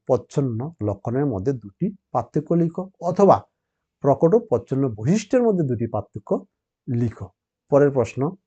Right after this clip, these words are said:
বলছে কি, মেন্ডেল তার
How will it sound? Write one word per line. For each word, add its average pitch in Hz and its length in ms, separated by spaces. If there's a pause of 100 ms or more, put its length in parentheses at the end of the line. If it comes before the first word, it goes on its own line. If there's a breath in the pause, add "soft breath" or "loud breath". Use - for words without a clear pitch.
(640)
বলছে 139 300
কি, 185 80 (600)
মেন্ডেল 156 540 (840)
তার 131 140